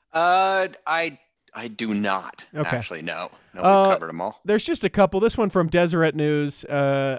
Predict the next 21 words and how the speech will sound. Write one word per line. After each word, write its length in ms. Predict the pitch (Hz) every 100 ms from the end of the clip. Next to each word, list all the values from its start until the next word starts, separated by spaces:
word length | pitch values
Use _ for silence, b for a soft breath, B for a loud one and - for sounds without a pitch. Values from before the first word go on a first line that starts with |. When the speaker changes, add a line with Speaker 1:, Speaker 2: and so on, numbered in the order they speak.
| -
Speaker 2:
are 200 | 165 165
N 160 | 185 196
F 140 | 196
L 180 | 190 180
teams 400 | - 180 170 - -
shying 500 | - 156 143 180 180
away 340 | 165 185 220
from 220 | - 156
drafting 460 | 143 143 139 180 165
returned 480 | 151 - 160 160 151
Latter-day 480 | 143 143 151 156 156
Saint 260 | 170 160
missionaries? 640 | 139 139 - 170 180 202 - _ _
And 260 | 165 160 160 - -
what, 360 | 165 185 185
what 200 | 165 170
I 140 | 170 190
read 260 | 185 170
from 180 | 175 160
this 220 | 156 151
was, 240 | 165 143